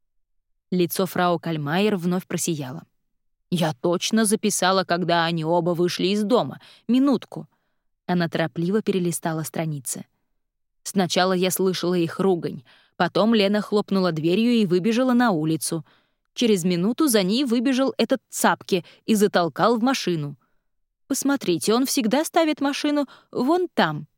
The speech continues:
под липой". Женщина провела дрожащими пальцами по записям.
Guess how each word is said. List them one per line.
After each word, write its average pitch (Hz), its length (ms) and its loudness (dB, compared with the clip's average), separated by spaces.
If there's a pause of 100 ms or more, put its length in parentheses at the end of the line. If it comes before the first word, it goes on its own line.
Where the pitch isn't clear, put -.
под 339 160 2
липой". 156 560 -2 (1120)
Женщина 190 540 0
провела 170 380 0
дрожащими 170 560 -2
пальцами 165 440 -4
по 175 160 -4
записям. 156 560 -6